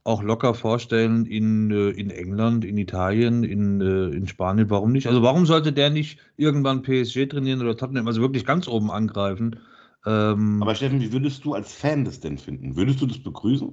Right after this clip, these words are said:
Speaker 2: Oder das sagst du, „Uh“?
Speaker 1: Nee, mir ist es, ich glaube, ihr seid da beide, ihr sitzt da, glaub ich, beide so ein bisschen in, in, im gleichen Boot, das ist auch zu Recht, äh, was die Fußballromantik betrifft. Und es sei natürlich irgendwie so ein bisschen weg vom schnöden Mammon und man,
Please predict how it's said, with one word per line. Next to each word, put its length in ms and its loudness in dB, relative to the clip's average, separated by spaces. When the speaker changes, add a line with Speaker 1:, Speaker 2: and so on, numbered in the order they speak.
Speaker 2:
Oder 220 2
das 240 -2
sagst 240 -4
du, 100 -2
„Uh“? 380 0
Speaker 1:
Nee, 100 2
mir 160 6
ist 140 -2
es, 180 -4
ich 140 -4
glaube, 180 4
ihr 60 2
seid 160 2
da 40 6
beide, 240 2
ihr 60 0
sitzt 180 -6
da, 60 0
glaub 180 0
ich, 120 -6
beide 180 0
so 80 -4
ein 60 -2
bisschen 420 -2
in, 200 -2
in, 260 -2
im 160 0
gleichen 340 2
Boot, 180 0
das 100 0
ist 40 -4
auch 60 0
zu 100 -6
Recht, 340 2
äh, 280 -2
was 140 -4
die 120 0
Fußballromantik 800 2
betrifft. 420 0
Und 80 4
es 120 0
sei 140 2
natürlich 460 2
irgendwie 240 2
so 100 0
ein 80 0
bisschen 300 0
weg 160 -2
vom 140 0
schnöden 340 2
Mammon 400 2
und 140 -2
man, 240 -2